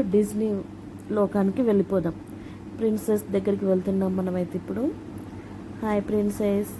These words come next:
ఇక్కడ ప్రిన్సెస్ కూర్చొని చిల్ అవుతుంది అనమాట కూలర్ కింద. లోపలికి వచ్చామా, ఇక్కడ ఒక సోఫా సెట్ ఉంది. ఈ లోపలికి వస్తే చూడండి ఇక్కడ అట్మాస్ఫియర్ బాగుంటుంది. ఇక్కడ నుంచి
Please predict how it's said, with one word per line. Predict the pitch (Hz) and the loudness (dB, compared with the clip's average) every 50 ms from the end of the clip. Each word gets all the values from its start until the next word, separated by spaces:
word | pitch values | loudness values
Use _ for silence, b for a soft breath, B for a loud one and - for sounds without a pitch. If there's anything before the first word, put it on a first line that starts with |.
| - - - - | -12 -12 -8 -6
ఇక్కడ | - 196 - 208 233 262 | -6 -4 -2 0 0 0
ప్రిన్సెస్ | - 247 233 220 220 - - 247 233 233 - | 0 2 0 0 0 0 0 0 0 0 -2
కూర్చొని | - - 226 214 202 - - 240 226 226 254 330 403 B B B B B B - - | -4 0 0 0 0 0 2 2 4 4 4 2 2 B B B B B B -6 0
చిల్ | - 277 254 262 262 269 | 4 4 6 6 6 6
అవుతుంది | 269 247 226 202 220 214 | 6 4 4 2 0 0
అనమాట | 208 208 196 196 196 185 - 196 | 0 0 2 0 0 0 -2 -2
కూలర్ | 196 220 220 202 196 190 | -2 0 0 2 2 0
కింద. | 190 - 101 - 190 - - - B B B B B B B B - 226 | 0 -2 -2 -2 -2 -4 -4 -8 B B B B B B B B -2 2
లోపలికి | 202 202 202 208 208 208 202 214 | 2 2 4 4 2 2 2 0
వచ్చామా, | 202 - - 220 202 214 247 262 | -2 0 0 0 0 2 2 2
ఇక్కడ | 240 - 202 190 | 0 0 0 -2
ఒక | 196 - 196 202 | -2 0 0 -2
సోఫా | - - 202 185 180 185 - 190 | 0 2 2 2 2 2 2 0
సెట్ | 196 - - 196 - - - 185 | 0 2 0 -2 -2 -2 -2 -2
ఉంది. | 190 196 254 320 - B B B B B B - | 0 0 0 -2 -4 B B B B B B 0
ఈ | 233 | 2
లోపలికి | 233 233 220 214 220 226 233 | 2 2 2 2 0 0 0
వస్తే | 226 226 - 233 | 0 0 -2 -4
చూడండి | 208 - 214 214 214 233 233 | -4 -2 -2 -2 0 -2 -2
ఇక్కడ | 220 - 208 | -2 0 0
అట్మాస్ఫియర్ | 202 196 196 208 208 214 214 - - 220 208 196 185 | -2 -2 -2 -2 -2 -2 -2 -2 -2 -2 0 0 0
బాగుంటుంది. | 190 185 185 185 190 196 196 202 208 196 240 320 - B B B B B B B | 0 0 2 2 0 0 0 -2 -2 0 -2 -2 -4 B B B B B B B
ఇక్కడ | - - - - 233 226 | -6 -4 0 2 2 2
నుంచి | 226 220 220 214 202 - | 4 2 0 0 -2 2